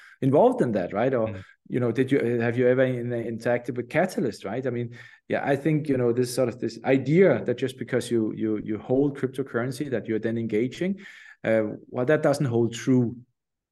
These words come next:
Speaker 1: if, if you really look at governance and how governance is going to be expressed in social systems. Now, that doesn't make you a secondary citizen.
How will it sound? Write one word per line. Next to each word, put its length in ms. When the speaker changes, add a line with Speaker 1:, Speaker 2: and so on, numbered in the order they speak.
Speaker 1:
if, 400
if 140
you 80
really 260
look 180
at 160
governance 520
and 100
how 140
governance 420
is 60
going 160
to 80
be 180
expressed 460
in 60
social 300
systems. 500
Now, 120
that 120
doesn't 240
make 200
you 100
a 320
secondary 500
citizen. 520